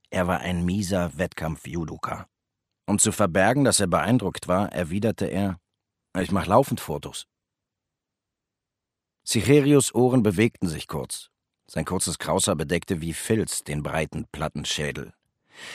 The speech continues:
Obwohl er Anzüge oder Korthosen zu Poloshirts von Ralph Lauren trug, die Uniform der Arbeitgeber der Arrivierten,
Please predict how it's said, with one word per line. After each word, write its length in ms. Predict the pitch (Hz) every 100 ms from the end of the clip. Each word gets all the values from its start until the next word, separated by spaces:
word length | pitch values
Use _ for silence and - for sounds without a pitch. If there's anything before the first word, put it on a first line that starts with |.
| -
Obwohl 280 | - 92 135
er 100 | -
Anzüge 460 | 123 131 151 139
oder 180 | 101 95
Korthosen 580 | - 104 120 131 120 117
zu 140 | -
Poloshirts 560 | 90 117 117 - 117 -
von 160 | 107 98
Ralph 300 | 95 98 85
Lauren 340 | 104 123 87
trug, 360 | - 95 110 _ _ -
die 100 | 71
Uniform 380 | 87 80 82
der 160 | 78 71
Arbeitgeber 560 | 85 92 101 95 98 90
der 160 | 67
Arrivierten, 600 | 85 92 85 107 110 98